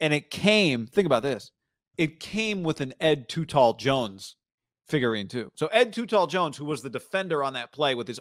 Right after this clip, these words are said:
arms outstretched that Montana had to throw it high because Ed Too Tall Jones was in front of him. They called Ed. They're like, "Ed, you got a figurine." He's like, "Sweet." They're like, "Well, it's part of the Montana figurine pack. You don't actually have your own figurine." That's some bullshit.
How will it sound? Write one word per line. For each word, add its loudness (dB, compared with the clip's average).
arms -4
outstretched -2
that -6
Montana -4
had 0
to -10
throw -4
it -4
high 0
because -8
Ed -6
Too -10
Tall -2
Jones -6
was -18
in -12
front 0
of -10
him. -16
They 2
called 10
Ed. 12
They're 6
like, 6
"Ed, 4
you -2
got 6
a 2
figurine." 0
He's -8
like, -2
"Sweet." -6
They're 4
like, 4
"Well, 8
it's -6
part 4
of 0
the 0
Montana 2
figurine -6
pack. -12
You -6
don't -4
actually -6
have -8
your -14
own -12
figurine." -6
That's -6
some -12
bullshit. -16